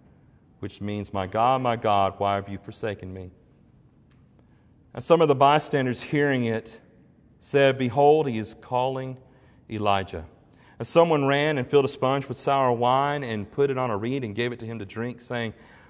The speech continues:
'Wait, let us see whether Elijah will come down to take him down.'" Will come to take him down.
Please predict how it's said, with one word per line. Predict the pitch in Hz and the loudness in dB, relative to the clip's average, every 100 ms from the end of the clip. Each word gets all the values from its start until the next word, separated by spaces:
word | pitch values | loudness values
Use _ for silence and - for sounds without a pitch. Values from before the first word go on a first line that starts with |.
| _ | _
'Wait, | 113 151 143 - | 2 4 4 0
let | 131 156 | 2 2
us | 185 - | 2 -2
see | - 220 | -2 0
whether | 165 139 131 | 2 2 4
Elijah | 127 139 160 135 | 6 6 4 2
will | 113 | -2
come | 110 - 127 117 | -2 -2 -4 -4
down | 110 104 92 - - - _ _ _ _ _ _ _ _ _ - | -4 -4 -6 -10 -20 -20 _ _ _ _ _ _ _ _ _ -18
to | 101 | -12
take | - 107 | -6 -6
him | 98 | -6
down.'" | 95 87 82 - _ _ _ _ _ _ _ _ | -8 -8 -10 -16 _ _ _ _ _ _ _ _
Will | - | -18
come | - 113 110 | -12 -8 -8
to | 104 | -8
take | - 95 | -10 -12
him | 92 90 | -10 -10
down. | 87 85 | -10 -12